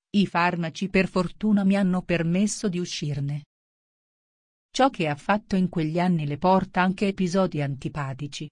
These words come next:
alcune persone, quando la trovano per strada, la apostrofano in maniera poco simpatica.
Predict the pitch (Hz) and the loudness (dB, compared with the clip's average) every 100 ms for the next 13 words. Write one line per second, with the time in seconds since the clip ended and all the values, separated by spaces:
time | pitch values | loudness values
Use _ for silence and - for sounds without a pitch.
0 | _ - 170 180 247 254 240 196 196 - | _ 0 2 2 2 2 2 0 -2 -4
1 | 139 135 139 - _ - 185 180 160 147 | -6 -4 -6 -12 _ 0 2 4 0 -2
2 | - 214 196 175 170 196 - - 202 160 | 0 2 4 2 0 -4 -6 -4 -4 -2
3 | 139 131 - _ 175 175 170 165 202 - | -4 -8 -14 _ 2 2 2 -2 -4 -6
4 | 190 185 165 165 147 147 147 170 160 - | -8 -4 -4 -2 -2 -2 2 2 0 2
5 | 202 233 233 214 202 190 165 131 143 151 | 2 4 0 -2 0 0 -2 -4 -8 -10
6 | - | -10